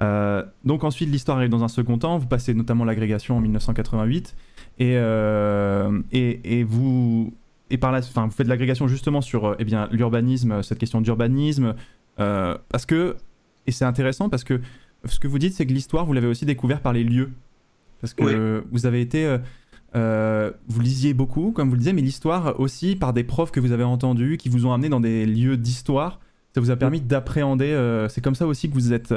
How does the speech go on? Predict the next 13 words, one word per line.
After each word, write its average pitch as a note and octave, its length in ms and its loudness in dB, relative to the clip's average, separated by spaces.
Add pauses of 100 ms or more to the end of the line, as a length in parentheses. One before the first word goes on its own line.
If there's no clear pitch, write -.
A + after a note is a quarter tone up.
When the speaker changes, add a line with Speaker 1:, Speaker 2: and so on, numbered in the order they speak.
Speaker 1:
intéressé, C3+ 560 0 (460)
euh, G2+ 640 0
à - 80 0
cette B2+ 160 0
discipline. A#2 400 -2 (1600)
Speaker 2:
Oui, C#3+ 340 -2
les, A#2+ 800 0
les, A2+ 800 -4 (840)
j'ai C#3 440 -2
des, C3 580 0 (260)
eu - 560 -6
la D3 140 0
chance G3+ 600 -4